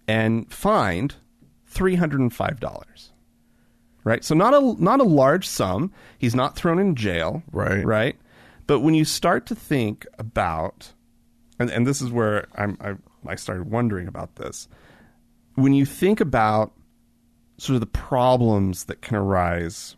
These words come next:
Speaker 1: when groups, um, start offending each other, especially groups, uh, that have a long history and
Speaker 2: Huh.
Speaker 1: potentially causing sectarian strife.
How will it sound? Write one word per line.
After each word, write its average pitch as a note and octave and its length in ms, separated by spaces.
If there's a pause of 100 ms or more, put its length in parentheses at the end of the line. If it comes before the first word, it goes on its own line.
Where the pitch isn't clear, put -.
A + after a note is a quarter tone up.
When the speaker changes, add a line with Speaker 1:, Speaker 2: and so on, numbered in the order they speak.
(100)
Speaker 1:
when G#2 280
groups, - 800 (520)
um, F#2 540
start A#2 220
offending F2 440
each - 240
other, - 320 (380)
especially F#3+ 420
groups, - 500 (160)
uh, - 40 (320)
that A2+ 280
have A2 300
a G2+ 40
long G2 420
history F#2 800 (600)
and G#2+ 200
Speaker 2:
Huh. F2+ 220 (260)
Speaker 1:
potentially F3 480
causing A#2+ 480
sectarian G2+ 580
strife. G2 800